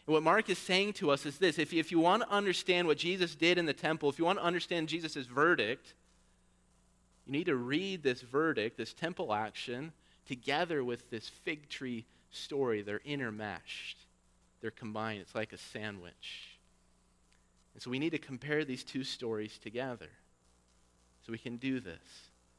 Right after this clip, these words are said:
In our text, Jesus comes to the temple and he's looking for what? He's looking for the fruit of repentance. And what do we find in our text? Well, Jesus approaches the fig tree, and the text tells us that he was hungry, and he approaches it to see if he could find anything on it.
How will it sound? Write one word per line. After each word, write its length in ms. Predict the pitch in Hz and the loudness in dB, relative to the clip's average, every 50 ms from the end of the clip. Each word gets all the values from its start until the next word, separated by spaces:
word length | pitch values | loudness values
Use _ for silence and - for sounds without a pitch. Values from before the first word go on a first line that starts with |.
| _ _ _ _ _ _ _ _ _ | _ _ _ _ _ _ _ _ _
In 80 | 107 113 | -2 0
our 100 | 127 147 | 0 0
text, 380 | - - 147 143 160 - - | 0 0 0 0 0 -2 -2
Jesus 320 | - 139 131 135 127 - - | 0 0 2 2 0 -4 -8
comes 400 | - - 139 139 147 170 - - | -6 -2 -2 -2 -2 -2 -6 -6
to 100 | - 185 | -4 -4
the 120 | 170 165 | -4 -4
temple 380 | - - 143 131 135 - 151 143 | -4 -2 -4 -4 -2 0 0 0
and 80 | 135 | 0
he's 140 | 135 127 123 | 0 -2 -2
looking 300 | 135 143 147 - 165 147 | 0 -2 -2 0 -4 -6
for 160 | - - 143 | -4 -2 0
what? 140 | 131 120 113 | 2 2 2
He's 160 | 117 110 117 | 0 -2 -2
looking 280 | 143 160 160 - 185 175 | 0 -2 0 0 -4 -4
for 120 | - - | -4 -4
the 100 | 156 147 | -4 -4
fruit 320 | - - - 143 143 143 143 - - - - - - | -4 -2 0 0 0 0 -2 -6 -14 -20 -16 -6 -2
of 260 | 120 120 117 113 117 | 0 0 0 0 -2
repentance. 1000 | 123 113 - - 170 175 175 - - 127 104 87 - - - - - - - - - _ _ _ _ _ _ _ _ _ _ _ _ _ _ _ _ - | -6 -6 -2 0 0 0 0 -2 -4 -4 -4 -6 -8 -16 -18 -18 -18 -18 -20 -20 -20 _ _ _ _ _ _ _ _ _ _ _ _ _ _ _ _ -6
And 80 | 123 127 | -2 0
what 60 | 139 | 0
do 40 | 143 | 0
we 80 | 143 | 0
find 300 | 135 - 156 135 143 143 | 0 2 2 2 2 2
in 80 | 139 139 | 2 2
our 100 | 131 127 | 0 0
text? 320 | - - 147 131 - - | 2 0 0 0 0 -2
Well, 80 | 127 135 | -4 -2
Jesus 300 | 135 147 147 156 160 165 | 2 2 2 2 2 -2
approaches 500 | 151 - - 156 151 151 - 160 143 - | -4 2 4 4 4 4 2 -2 -4 -2
the 100 | 156 143 | -4 -4
fig 380 | - - - - 170 165 165 | -4 -4 -2 -2 -2 -2 -2
tree, 400 | - - - 131 113 98 92 92 - - - - | -6 -6 -4 -4 -4 -4 -6 -8 -14 -18 -14 -8
and 140 | 123 135 135 | -2 0 0
the 60 | 127 | 0
text 380 | - - 156 156 151 - - - | 2 2 2 2 0 -2 0 2
tells 220 | 165 147 147 139 | 4 4 4 2
us 120 | 151 147 | 0 -2
that 180 | - 147 135 135 | -2 -2 -2 0
he 120 | 143 139 | 0 2
was 240 | 139 135 127 127 - - - - - _ | 2 2 2 0 -4 -10 -18 -20 -16 _
hungry, 800 | - - 160 165 170 165 156 139 110 95 98 98 120 143 175 - - _ _ _ _ _ _ _ _ _ _ - | -2 2 2 2 4 2 0 -2 -2 -2 -2 -2 -2 -2 -2 -4 -10 _ _ _ _ _ _ _ _ _ _ -2
and 80 | 135 147 | 0 2
he 60 | 139 | 2
approaches 560 | 135 - - 165 165 190 196 - 180 139 135 | 2 4 6 6 8 8 6 4 0 0 0
it 100 | 151 139 | 0 -2
to 80 | 156 143 | -2 -4
see 220 | - - 165 156 | -2 2 4 4
if 80 | 151 170 | 4 4
he 80 | 151 | 2
could 160 | 151 165 139 | 0 -2 -2
find 320 | - - 147 151 156 156 151 | 0 2 2 4 4 2 2
anything 420 | 147 151 143 - - 139 135 131 - | 0 0 -2 -2 -2 -2 -2 -2 -2
on 280 | 143 156 170 170 156 131 | 0 2 2 2 2 2
it. 180 | 101 92 85 | -2 -4 -8